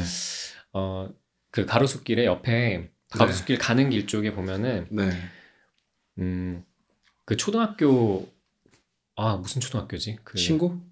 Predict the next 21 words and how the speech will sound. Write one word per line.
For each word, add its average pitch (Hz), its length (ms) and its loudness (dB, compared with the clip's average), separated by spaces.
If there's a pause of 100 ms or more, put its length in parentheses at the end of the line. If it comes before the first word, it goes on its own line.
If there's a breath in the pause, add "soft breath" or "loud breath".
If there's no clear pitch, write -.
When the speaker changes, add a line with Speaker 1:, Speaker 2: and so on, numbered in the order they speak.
Speaker 1:
아, 107 100 6
신구. 160 340 6
예. 107 60 8
Speaker 2:
네, 110 160 6
네, 98 80 -2
Speaker 1:
신구 240 260 4
Speaker 2:
네. - 60 -4
Speaker 1:
초등학교 151 680 2
옆에 92 540 0
일방통행길이 185 800 0
Speaker 2:
네. 92 40 0
Speaker 1:
있었어요. 87 580 -4
Speaker 2:
네, 110 160 6
네, 95 160 -2
네. 90 220 -6
Speaker 1:
그 - 100 0
일방통행길에 127 1160 0
있는 98 480 -2 (540 soft breath)
그 87 480 -4 (180)
가게 107 240 0
하나를 107 640 -2